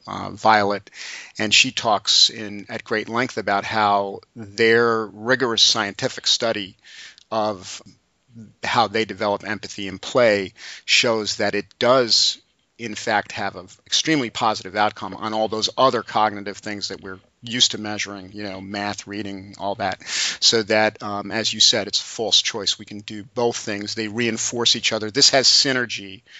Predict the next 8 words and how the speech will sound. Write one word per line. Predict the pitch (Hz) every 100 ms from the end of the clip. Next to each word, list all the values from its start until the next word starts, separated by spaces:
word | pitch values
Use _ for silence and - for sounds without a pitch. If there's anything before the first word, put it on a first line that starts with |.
| - _ 113
with | 113 110 - -
the | 139 117
other | 117 120 113
kinds | - 110 110 104 101
of | 101 95 - - _ _ 117 -
quote | 113 110
unquote | 110 113 107
hard, | - 113 110